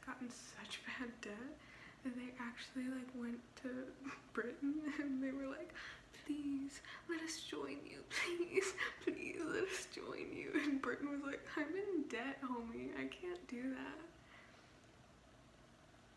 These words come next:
It was a weird time for everyone. But that's okay.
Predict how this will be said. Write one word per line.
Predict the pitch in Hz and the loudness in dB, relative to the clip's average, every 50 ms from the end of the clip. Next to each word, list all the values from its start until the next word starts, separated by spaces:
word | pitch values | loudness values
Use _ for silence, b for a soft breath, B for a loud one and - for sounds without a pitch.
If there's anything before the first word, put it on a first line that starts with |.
| - - - - - - - - - - - | -20 -20 -20 -20 -16 -14 -14 -14 -12 -8 -6
It | - 285 285 | -2 0 2
was | 277 262 254 | 4 4 4
a | 247 | 2
weird | 233 226 226 - 247 | 2 0 -2 -4 -6
time | - - - - - 262 262 | -8 -8 -8 -6 -4 -4 -4
for | - - - - - | -4 -6 -8 -8 -8
everyone. | - - - - - 294 294 294 302 - - - - - - - - - - - - - - - - - B B B B B B B B B B - - - - - - | -6 -6 -4 -4 -4 -4 -6 -6 -8 -12 -16 -18 -18 -18 -18 -18 -18 -18 -20 -20 -20 -20 -20 -20 -20 -18 B B B B B B B B B B -20 -20 -20 -20 -20 -20
But | - - - | -20 -16 -14
that's | - - - - - 302 302 | -12 -10 -8 -8 -8 -6 -4
okay. | - - 277 247 233 226 | -2 0 0 0 0 -4